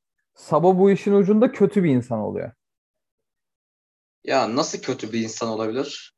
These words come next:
Speaker 1: Ya işte şey hani evet biz, e, hükümete ters düşüyoruz deyip mesela işte hükümet yetkililerine böyle işkence falan ettiğini düşün.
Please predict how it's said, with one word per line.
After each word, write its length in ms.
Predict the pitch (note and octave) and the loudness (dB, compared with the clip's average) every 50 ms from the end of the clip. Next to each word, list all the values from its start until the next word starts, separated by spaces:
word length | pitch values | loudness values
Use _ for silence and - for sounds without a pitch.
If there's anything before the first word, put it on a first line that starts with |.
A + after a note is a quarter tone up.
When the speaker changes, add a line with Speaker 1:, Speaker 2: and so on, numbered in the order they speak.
| _ _ _ _ _ _ _ _ - | _ _ _ _ _ _ _ _ -6
Speaker 1:
Ya 100 | A2 A2+ | -4 -2
işte 240 | C3 C3 - - D#3+ | -2 -4 -4 -6 -8
şey 400 | - - A3+ G#3 F#3+ F3 F3 - | -2 4 6 6 6 6 2 0
hani 320 | D3 C3+ A#2 A#2+ A2+ G2 - _ _ _ _ _ _ _ _ _ _ _ _ _ _ - | -2 -4 -2 -2 -2 -4 -6 _ _ _ _ _ _ _ _ _ _ _ _ _ _ -2
evet 360 | - C#3 C#3 C3 A#2 - - - - - | 2 2 4 2 2 0 -6 -20 -14 -8
biz, 300 | C3 B2 A#2+ B2 A#2 A2+ | -6 -4 -4 -4 -4 -6
e, 640 | - - - - A#2 A#2+ A#2 A2+ A2 A2 A2 A2 G#2+ A2 A2 _ - B2 | -8 -8 -6 -4 -2 -2 -2 -2 -2 -2 -4 -4 -6 -6 -10 _ -12 -12
hükümete 480 | A#2+ - - C#3 C3+ C#3 C3+ D3 D3 | -10 -6 -4 -2 0 0 0 -2 -2
ters 280 | - E3 D3+ D3+ D3+ - | 0 0 0 0 0 -4
düşüyoruz 400 | D3+ C3+ - D3 D3 C#3 C3+ C3+ | -8 -6 -2 0 2 2 2 0
deyip 180 | D#3+ E3 - | -2 -2 -2
mesela 300 | C#3 C#3 C3 - D3 B2+ | 0 -2 0 0 0 0
işte 240 | C3 C3 - - C#3+ | 0 -2 -2 -4 -4
hükümet 440 | C3+ B2+ C3 - C#3 C#3 C#3 C#3 - | -4 -4 -4 -4 -2 -2 -2 -2 -2
yetkililerine 520 | C#3 C3+ C#3 - C3+ B2+ B2+ A#2 B2 A#2 | -6 -6 -6 -6 -4 -4 -2 -2 -2 -2
böyle 220 | G#2+ G#2 A2+ B2 A#2+ | -4 -4 -4 -4 -4
işkence 380 | A#2 - - C3 A#2+ B2 B2 | -6 -4 -4 -4 -2 -2 -2
falan 260 | A#2+ - B2+ B2+ B2 A#2+ | -2 -2 -2 0 0 -2
ettiğini 340 | A2 - - - - - | -4 -6 -10 -18 -18 -18
düşün. 300 | A#2 - - B2 B2 - | -18 -16 -14 -14 -14 -14